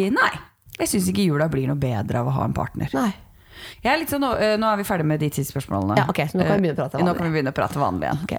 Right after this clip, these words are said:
Speaker 1: Og strategisk nok så la jeg det sist.
Speaker 2: Ja.
Speaker 1: Jeg, for jeg tenkte at, eh, det, da jeg var single, så hadde jeg nok en sånn tanke om at det hadde vært mye bedre å ha kjæreste.
Speaker 2: Ja.
Speaker 1: At det var, ehm, at jeg ville føle meg mindre alene, eller ha flere selskap å gå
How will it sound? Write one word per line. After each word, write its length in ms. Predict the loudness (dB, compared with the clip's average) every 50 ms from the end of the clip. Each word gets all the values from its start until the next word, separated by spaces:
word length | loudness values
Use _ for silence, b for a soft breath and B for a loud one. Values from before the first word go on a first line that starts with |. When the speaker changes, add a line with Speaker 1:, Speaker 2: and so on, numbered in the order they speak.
| -2 0
Speaker 1:
Og 100 | 0 0 0
strategisk 580 | -2 -2 -4 -2 -2 -2 -2 -2 -4 -4 -2
nok 160 | -4 -4 -4 -4
så 140 | -4 -4
la 80 | -2 -2
jeg 60 | 0 0
det 60 | -2 -2
sist. 320 | -2 -2 -2 -2 -6 -10 -16 B B B B B
Speaker 2:
Ja. 140 | 0 0 0 0 -2 B B B B 2
Speaker 1:
Jeg, 160 | 2 2 4 2
for 180 | 0 0 0 0
jeg 140 | -2 0 0
tenkte 380 | -2 -2 -4 -4 -2 0 0 2 2
at, 200 | 0 -2 -4 -4
eh, 440 | -2 0 0 0 0 0 0 0 0 -2 -4 -4 -4
det, 140 | -2 0 0 0 0 0 0 0 -2 0
da 120 | 2 2 2
jeg 220 | 4 2 2 0
var 80 | -2 -2
single, 280 | -2 -2 0 0 -2 0
så 120 | 0 0
hadde 160 | 0 0 0
jeg 80 | 0 -2
nok 160 | -2 -2 -2
en 140 | -2 0 0
sånn 140 | -2 -2 0
tanke 280 | -2 -2 -2 -2 -4 -4
om 80 | -2 -2
at 140 | -4 -4 -4 -4
det 140 | -4 -2 -2
hadde 200 | -2 -2 -2 -2
vært 100 | 0 2
mye 320 | 2 2 2 2 0 0 0
bedre 240 | 0 -2 0 -2
å 80 | -2 0
ha 80 | 0 -2
kjæreste. 380 | -2 -2 -4 -4 -4 -6 -8 -8 -10 -20 -20 _ _ _ _ -2
Speaker 2:
Ja. 140 | 0 0 0 -2 -6 -18 -20 -20 -20 _ _ _ _ _ -20 _ _ -20 _ _ _ -4
Speaker 1:
At 120 | -4 -2 -2
det 80 | -2 2
var, 320 | 2 4 4 2 2 0
ehm, 720 | 0 0 2 2 2 2 2 2 2 2 2 2 0 0 -2 -6 _ _ _ _ _ _ _ _ _ -6
at 140 | -6 -2 0
jeg 160 | 0 2 2
ville 160 | 2 0 0
føle 200 | 0 0 -2 0
meg 120 | 0 0
mindre 260 | 0 -2 -2 -2 -2 -2
alene, 880 | -2 0 0 2 2 2 2 2 2 2 2 2 2 2 2 2 2 2
eller 120 | 2 0 2
ha 140 | 0 0 -2
flere 280 | 0 -2 -2 -2 -2
selskap 560 | -2 0 0 2 2 0 -2 -2 -2 -2 -2 -2
å 60 | -2
gå 160 | 0 0 0